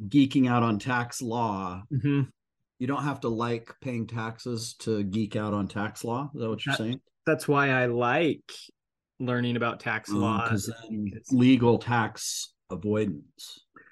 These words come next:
Speaker 2: then I feel good that I've done sufficient tax planning and I'm, I'm paying the right amount. Not too much,
Speaker 1: Okay.
Speaker 2: not too little, just what the law says I'm supposed to do.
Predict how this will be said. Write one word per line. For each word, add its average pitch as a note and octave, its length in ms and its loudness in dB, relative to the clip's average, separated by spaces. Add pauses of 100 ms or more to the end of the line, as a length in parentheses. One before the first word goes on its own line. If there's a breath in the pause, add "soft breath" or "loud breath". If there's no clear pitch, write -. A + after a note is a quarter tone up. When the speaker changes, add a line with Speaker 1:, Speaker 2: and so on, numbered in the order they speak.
(140)
Speaker 2:
then E3 100 -2
I E3+ 60 2
feel F3+ 200 4
good D3+ 340 6
that C#3 200 2
I've B2 240 -2 (360)
done D3 240 4
sufficient C#3+ 460 -4
tax B2+ 320 -4
planning B2+ 540 -2
and A#2 120 -6
I'm, A2 240 -8 (300)
I'm A2+ 220 -6
paying B2+ 420 0
the A#2+ 80 -2
right A#2 240 0
amount. G#2+ 560 -8 (240)
Not A2 220 -8
too B2 140 -6
much, F3 280 -2
Speaker 1:
Okay. D3+ 100 -12 (220)
Speaker 2:
not B2 200 -8
too A2+ 140 -6
little, G#2 440 -6 (720)
just - 440 -8 (440)
what - 120 -14
the F#2+ 100 -8
law F#2 200 -6
says - 320 -12
I'm - 100 -14
supposed - 460 -16
to - 60 -14
do. - 120 -14